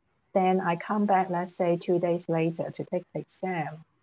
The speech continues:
The exam that I'm going to get is not something that I will continue from the point where I was disrupted, but rather it's going to actually be something that I will start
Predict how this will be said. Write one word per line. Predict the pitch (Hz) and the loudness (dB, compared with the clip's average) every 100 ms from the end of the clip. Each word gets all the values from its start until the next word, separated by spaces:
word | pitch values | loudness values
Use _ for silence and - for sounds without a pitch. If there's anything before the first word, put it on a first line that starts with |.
| _ _ _ _ _ | _ _ _ _ _
The | 190 | 0
exam | 185 - 220 240 254 | 0 -2 -2 0 0
that | 190 | 0
I'm | 180 170 175 | 0 -2 0
going | 190 196 | -2 -2
to | 170 - | -4 -4
get | 170 180 156 - - _ _ _ _ | 0 2 0 -4 -20 _ _ _ _
is | 190 185 190 | 0 2 0
not | 190 196 220 | 0 0 -2
something | - 208 202 202 | -2 -2 0 0
that | 196 165 | 0 -2
I | 165 160 | -2 -2
will | 160 | -2
continue | 160 160 156 - 180 170 175 175 | -4 -6 -6 -6 -4 0 -2 -2
from | 160 156 | -4 -4
the | 156 - - | -6 -10 -8
point | 170 170 180 | -2 -2 -2
where | 165 170 170 | -2 -4 -2
I | 160 | -2
was | 160 165 | -2 -4
disrupted, | 160 - 175 175 - 156 160 - _ _ _ _ _ - | -8 -6 -6 -6 -6 -6 -6 -10 _ _ _ _ _ 0
but | 180 | 0
rather | 185 196 214 240 214 - - - _ _ | 4 2 2 2 0 -2 -6 -10 _ _
it's | 180 180 | -2 2
going | 190 190 208 | 2 4 2
to | - 180 165 | -2 -4 -2
actually | 170 180 - 185 | -4 -6 -2 0
be | 175 | 0
something | 165 - 180 185 147 | -2 -4 -4 -2 -4
that | 143 151 | -4 -6
I | 160 151 | -4 -4
will | 151 | -4
start | 160 - 185 170 190 | -6 -8 -4 -2 -2